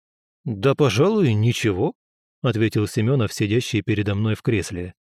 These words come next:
"Я, пожалуй, пойду". Он сделал попытку встать с кресла, но сразу два игрока-автомобилиста подскочили к нему сзади и, нажав на плечи, не дали этого сделать. "Э, нет, дорогой клиент,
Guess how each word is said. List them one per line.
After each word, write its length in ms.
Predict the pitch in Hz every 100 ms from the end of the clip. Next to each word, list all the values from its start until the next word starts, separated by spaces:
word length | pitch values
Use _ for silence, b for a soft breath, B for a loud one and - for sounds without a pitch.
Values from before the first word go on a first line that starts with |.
| _ _ _ -
"Я, 280 | 123 104 190
пожалуй, 480 | 247 214 220 214 208
пойду". 500 | 233 240 190 98 82 _ _ _ _ _ _ _ -
Он 200 | 139 151
сделал 400 | 139 175 170 151
попытку 440 | 147 160 156 139
встать 360 | 120 - 156 -
с 40 |
кресла, 540 | - 185 190 156 143 - _ -
но 160 | 160 151
сразу 360 | 160 143 135 147
два 320 | 127 107 95
игрока-автомобилиста 1080 | 101 101 120 104 - 107 104 113 135 - 117
подскочили 580 | 123 - 135 147 127
к 40 | 113
нему 320 | 113 120 123
сзади 360 | 107 151 151 113
и, 240 | - 127
нажав 400 | 113 110 107 104
на 120 | 107
плечи, 440 | 123 143 135 123 117 _ -
не 220 | 214 226
дали 300 | 127 101 92
этого 400 | 95 123 113 113
сделать. 500 | 107 98 90 90 - _ _ _ _ _ _ -
"Э, 300 | 165 170 170
нет, 420 | 156 175 254 117
дорогой 420 | 120 120 113 113
клиент, 580 | 113 120 117 104 98